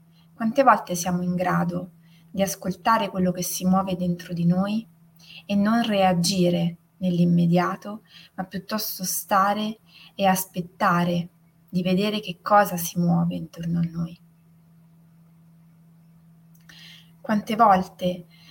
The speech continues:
ci sono situazioni nella nostra vita che hanno bisogno di un tempo affinché si trasformino,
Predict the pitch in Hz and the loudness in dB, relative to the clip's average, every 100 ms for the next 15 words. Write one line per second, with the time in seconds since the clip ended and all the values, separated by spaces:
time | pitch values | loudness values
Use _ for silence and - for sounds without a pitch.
0 | - - - 208 196 196 190 190 185 - | -16 -6 -4 -2 -2 -2 -4 -2 -4 0
1 | 269 214 185 185 180 180 180 - - 180 | 2 4 4 4 2 0 -4 -6 -6 -4
2 | 185 - 170 - - - - - - 220 | -4 -2 -4 -4 -12 -20 -20 -20 -4 0
3 | 208 202 214 233 202 185 185 190 220 190 | 2 0 0 0 2 4 4 4 4 4
4 | 180 - - 170 - - - 170 185 175 | 2 -4 -6 -8 -8 -18 -12 -10 -6 -6
5 | 185 180 175 180 175 - 202 190 175 175 | -6 -8 -6 -6 -6 -6 0 2 2 2
6 | 170 170 | 0 0